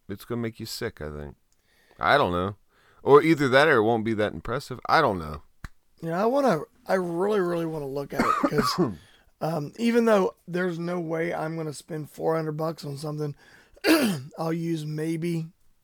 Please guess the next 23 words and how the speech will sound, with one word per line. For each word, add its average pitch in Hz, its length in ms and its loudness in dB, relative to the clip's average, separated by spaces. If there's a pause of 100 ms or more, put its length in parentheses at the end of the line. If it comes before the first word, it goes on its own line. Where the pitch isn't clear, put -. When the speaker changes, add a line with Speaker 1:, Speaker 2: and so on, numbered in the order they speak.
(120)
Speaker 2:
once 156 300 -8
a 147 60 -8
week, 165 360 -6 (300)
maybe, 180 560 -4 (1400)
because 175 560 -2 (640)
I 185 120 0
just 220 240 -4
don't 156 180 0
have 156 140 -4
time 165 240 -4
right 170 120 -4
now 156 200 -4
to 147 80 -6
play 160 580 -4 (1160)
a 160 80 -10
lot 170 200 0
of 165 60 -4
video 175 220 0
games 165 300 -2
as 147 140 -8
it 156 100 -2
is. 233 340 4 (360)
<clears throat> 214 380 6